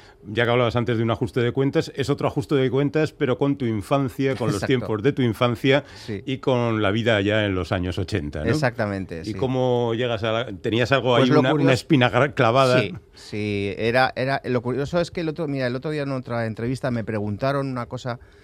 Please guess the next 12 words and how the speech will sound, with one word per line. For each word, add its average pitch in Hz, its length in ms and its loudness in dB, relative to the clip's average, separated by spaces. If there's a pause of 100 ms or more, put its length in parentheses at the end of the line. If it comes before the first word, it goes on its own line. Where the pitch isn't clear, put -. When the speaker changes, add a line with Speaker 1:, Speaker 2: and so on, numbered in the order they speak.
(380)
Speaker 2:
eh, 110 560 0
o - 40 -6
sea, 131 160 0
me, 110 200 -4 (420)
el, 98 500 -10
la 92 100 -12
que 101 100 -8
me, 98 240 -8
me 98 320 -10
entrevistaba 107 400 -4
me 147 60 0
decía, 127 400 -2